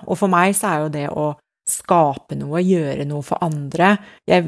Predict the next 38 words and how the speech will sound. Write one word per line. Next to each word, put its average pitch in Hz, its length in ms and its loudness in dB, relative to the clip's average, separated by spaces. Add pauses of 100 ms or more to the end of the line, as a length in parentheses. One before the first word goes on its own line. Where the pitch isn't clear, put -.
(100)
bygger 160 260 2
jo 147 60 -2
opp - 160 -8
et 147 120 -8
fantastisk - 720 -6
nettverk. 220 540 -2
Det 160 80 2
er 151 60 2
jo 151 80 -2
så 170 180 0
mange 151 240 -4
som 151 160 -8
tar 190 140 -8
kontakt - 380 -10
med 165 80 -2
meg, 202 260 4
jeg 160 280 -2
kan 160 120 -6
ta 147 160 -6
kontakt - 400 -10
med - 120 2
andre. 170 420 0 (280)
Så - 120 -2
det 165 60 6
er 170 80 4
jo 220 60 4
en 247 100 0
sånn, 165 200 0 (840)
det 175 100 2
er 175 140 4
en 226 100 2
tilknytning 175 960 -4
til 190 180 0
andre 156 380 -2
mennesker 156 640 -4
her 160 200 -2
også, 170 340 -2
og 160 500 -2